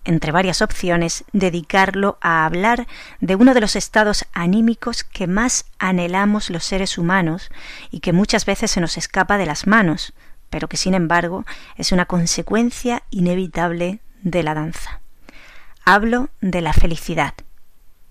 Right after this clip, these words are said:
Pero cuando hablamos de felicidad, ¿de qué estamos realmente hablando?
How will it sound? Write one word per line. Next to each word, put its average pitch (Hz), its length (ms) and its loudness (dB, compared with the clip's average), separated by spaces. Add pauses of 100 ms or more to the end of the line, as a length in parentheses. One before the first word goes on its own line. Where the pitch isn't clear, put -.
(760)
Pero 185 220 0
cuando 175 320 2
hablamos 233 480 4
de 202 100 0
felicidad, 185 760 -2 (640)
¿de 196 180 -4
qué 247 140 6
estamos 170 720 2
realmente 175 880 0
hablando? 160 540 -4